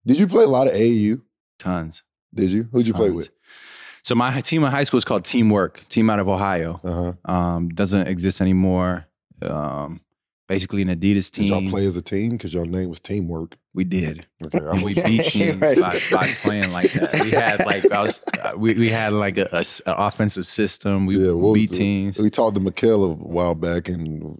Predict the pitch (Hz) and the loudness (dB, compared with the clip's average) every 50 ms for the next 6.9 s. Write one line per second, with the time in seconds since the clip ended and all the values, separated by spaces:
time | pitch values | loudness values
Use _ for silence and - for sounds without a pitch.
0 | _ - 87 101 90 - - 98 95 95 90 90 - 95 92 87 - _ _ _ | _ -8 -6 -6 -6 -4 -2 -2 0 0 0 -2 -2 -4 -4 -6 -6 _ _ _
1 | _ _ _ _ - - - 80 85 - - 98 87 76 76 73 - _ _ _ | _ _ _ _ -16 -10 -10 -10 -10 -6 -2 -2 -2 0 -2 -4 -4 _ _ _
2 | _ - - 85 - 113 113 - - - 151 123 120 120 110 98 82 85 85 - | _ -8 -8 -6 -2 0 2 2 2 2 2 2 2 2 2 2 0 0 -4 -6
3 | - 92 80 73 - - - - 135 139 135 110 127 123 120 117 127 147 147 - | -8 -10 -10 -10 -12 -12 -4 -2 0 0 2 0 2 0 2 2 2 0 0 0
4 | 156 151 - - - 110 - - - _ _ _ _ _ _ _ _ - 110 117 | -2 -2 2 2 2 2 0 -4 -10 _ _ _ _ _ _ _ _ -2 0 0
5 | 120 127 - - 104 101 101 101 101 95 117 120 113 110 110 92 90 123 110 98 | 0 0 0 0 0 0 0 0 0 0 2 2 2 2 0 0 2 0 2 2
6 | 101 117 123 113 104 104 98 113 107 101 98 101 101 87 95 113 117 - | 2 2 2 2 0 0 0 2 2 2 2 2 2 2 2 2 2 0